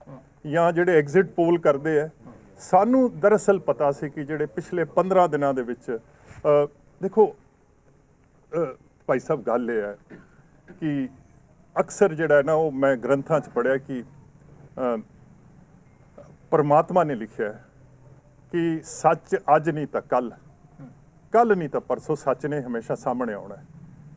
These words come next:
Speaker 2: ਔਰ ਰੱਬ ਨੇ ਕਿਹਾ ਕਿ ਮੈਂ ਸੱਚੇ ਬੰਦੇ ਦਾ ਸਾਥ ਦੇਵਾਂਗਾ।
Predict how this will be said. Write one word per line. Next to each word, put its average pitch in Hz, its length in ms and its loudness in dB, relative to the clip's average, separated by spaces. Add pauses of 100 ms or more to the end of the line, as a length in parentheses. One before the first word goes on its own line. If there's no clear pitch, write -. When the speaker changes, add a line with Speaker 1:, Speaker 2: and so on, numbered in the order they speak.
(440)
Speaker 2:
ਔਰ 165 400 2 (100)
ਰੱਬ 135 220 2
ਨੇ 175 140 -2
ਕਿਹਾ 147 180 0
ਕਿ 160 140 -6
ਮੈਂ 151 120 -2
ਸੱਚੇ 147 360 -4
ਬੰਦੇ 120 260 -4
ਦਾ 120 140 -4
ਸਾਥ 107 280 -6
ਦੇਵਾਂਗਾ। 107 420 -16